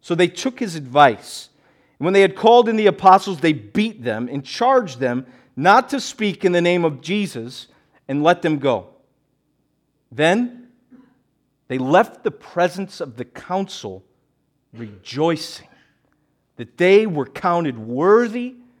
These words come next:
to suffer dishonor for the name. And every day in the temple and from house to house,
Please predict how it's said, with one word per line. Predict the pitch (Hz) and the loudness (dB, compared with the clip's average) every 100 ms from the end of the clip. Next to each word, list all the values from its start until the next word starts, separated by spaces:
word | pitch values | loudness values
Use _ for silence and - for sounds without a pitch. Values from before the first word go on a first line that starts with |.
| _ _ | _ _
to | - | -18
suffer | 131 - - - - - 117 104 135 _ _ _ _ _ _ _ _ | -12 -10 -6 -4 -4 -6 -8 -6 -8 _ _ _ _ _ _ _ _
dishonor | 101 175 180 180 170 139 113 | -2 -2 0 0 0 0 -4
for | - | -8
the | 110 110 | -10 -8
name. | 110 107 95 87 _ _ _ _ _ _ _ _ _ _ _ _ _ _ _ | -6 -8 -10 -18 _ _ _ _ _ _ _ _ _ _ _ _ _ _ _
And | 120 123 - | -16 -8 2
every | 190 180 208 | 2 2 -2
day | 185 156 104 87 _ _ _ _ _ _ _ - | 2 2 2 -8 _ _ _ _ _ _ _ -10
in | 156 | -8
the | 131 | -8
temple | - - 202 202 208 220 - _ _ - | -8 0 0 0 -4 -4 -8 _ _ -14
and | 131 | -12
from | 131 113 | -8 -10
house | - 185 196 202 - | 0 4 4 2 -8
to | - | -2
house, | 160 123 127 - - | 2 2 0 -8 -20